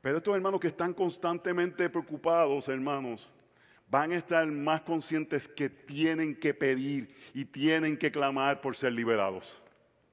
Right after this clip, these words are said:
Que los hermanos que piensan, "Los diez mandamientos,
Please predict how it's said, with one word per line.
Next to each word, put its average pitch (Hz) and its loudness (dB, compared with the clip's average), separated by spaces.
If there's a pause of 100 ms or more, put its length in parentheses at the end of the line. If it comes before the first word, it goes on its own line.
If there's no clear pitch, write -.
(560)
Que 131 0
los 131 -2
hermanos 143 2
que 160 2
piensan, 123 -2 (1700)
"Los 113 -10
diez 143 -2
mandamientos, 135 -4